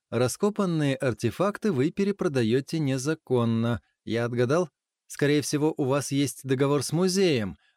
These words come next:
но особо ценные вы оставляете себе, либо обмениваете на солидные суммы, заключая контракты с коллекционерами вроде меня.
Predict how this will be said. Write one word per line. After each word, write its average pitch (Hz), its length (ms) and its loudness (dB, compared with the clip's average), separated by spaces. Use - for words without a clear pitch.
но 131 240 -2
особо 131 420 -2
ценные 180 520 2
вы 139 140 2
оставляете 156 580 0
себе, 92 440 -2
либо 214 420 2
обмениваете 185 840 2
на 175 100 0
солидные 156 480 0
суммы, 123 520 0
заключая 120 500 -2
контракты 123 540 -4
с - 60 -10
коллекционерами 127 880 -2
вроде 110 420 -2
меня. 98 500 -2